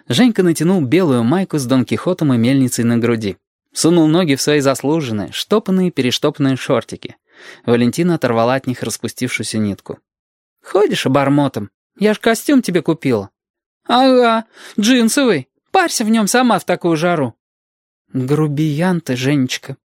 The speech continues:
печально сообщила Валентина. "Вот съедемся, я за тебя возьмусь всерьёз". "Я к тому времени исправлюсь", покладисто сказал Женька. "Потому что съедемся, это когда?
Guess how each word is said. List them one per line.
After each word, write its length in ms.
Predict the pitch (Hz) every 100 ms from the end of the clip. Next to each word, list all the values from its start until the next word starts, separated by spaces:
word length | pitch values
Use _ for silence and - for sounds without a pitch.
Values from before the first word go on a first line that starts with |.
| _ -
печально 400 | 120 131 131 127
сообщила 480 | - 113 - 123
Валентина. 560 | 117 120 120 - 104 - _ _ _ -
"Вот 140 | 214
съедемся, 540 | - 208 220 254 -
я 220 | 247 233 233
за 100 | 247
тебя 260 | 240 240
возьмусь 360 | 247 240 220 208
всерьёз". 540 | 254 254 190 190 - _ _ _ _ _ _ -
"Я 160 | 196 233
к 60 | -
тому 260 | 233 240
времени 320 | 233 240 233
исправлюсь", 580 | 240 - 262 208 156 - _ _ _
покладисто 520 | 117 - 127 120 -
сказал 400 | 120 120 113 120
Женька. 380 | 113 110 104 - _ _ _ -
"Потому 220 | - 147
что 140 | - 165
съедемся, 560 | - 202 160 107 -
это 160 | 196 -
когда? 560 | 190 185 175 202 185